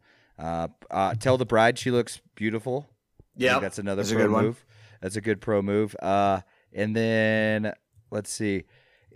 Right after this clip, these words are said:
Speaker 1: Yeah, it's kinda covered, uh, with, uh, you know, being good in between, but, like, offer to, like, lift and move things i-, if something's in the wrong
Speaker 2: Oh,
Speaker 1: spot
Speaker 2: yeah.
Speaker 1: or something like
Speaker 2: That's
Speaker 1: that.
Speaker 2: a clutch move.
Speaker 1: You know, uh, maybe a cooler needs to be lifted or moved or
Speaker 2: Uh-huh.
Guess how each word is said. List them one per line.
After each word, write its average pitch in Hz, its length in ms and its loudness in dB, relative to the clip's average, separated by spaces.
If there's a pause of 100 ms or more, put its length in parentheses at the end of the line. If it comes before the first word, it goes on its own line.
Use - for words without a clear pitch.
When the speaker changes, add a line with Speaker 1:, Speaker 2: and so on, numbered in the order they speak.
(360)
Speaker 1:
Yeah, 151 180 2
it's 165 180 2
kinda 185 220 -4
covered, 123 460 2
uh, 104 280 2
with, 101 340 -2
uh, 92 380 0
you 110 160 -6
know, 85 260 -4 (260)
being 107 220 0
good 104 260 2
in 98 160 -6
between, 107 420 -4
but, 117 220 -2 (260)
like, 110 240 -6 (220)
offer 123 280 0
to, 113 200 2
like, 92 220 -8
lift 101 340 -6
and 90 120 -8
move 95 240 -6
things 117 440 -6 (120)
i-, - 160 -6
if 107 140 -8
something's 101 640 -8
in 101 140 -8
the 95 60 -6
wrong 117 120 2
Speaker 2:
Oh, 117 220 4
Speaker 1:
spot 107 120 4
Speaker 2:
yeah. 104 360 2
Speaker 1:
or 95 80 -4
something 104 340 -8
like 104 100 -4
Speaker 2:
That's 117 160 0
Speaker 1:
that. 110 120 0
Speaker 2:
a 107 40 -2
clutch 117 320 0
move. 110 400 0
Speaker 1:
You 117 120 -6
know, 90 220 -8 (300)
uh, 98 220 -4
maybe 104 240 -2
a 98 40 -6
cooler 107 420 -8
needs 104 260 -12
to - 60 -20
be 104 100 -10
lifted 101 500 -6
or 98 100 -2
moved 92 340 -2
or 113 60 0
Speaker 2:
Uh-huh. 110 120 0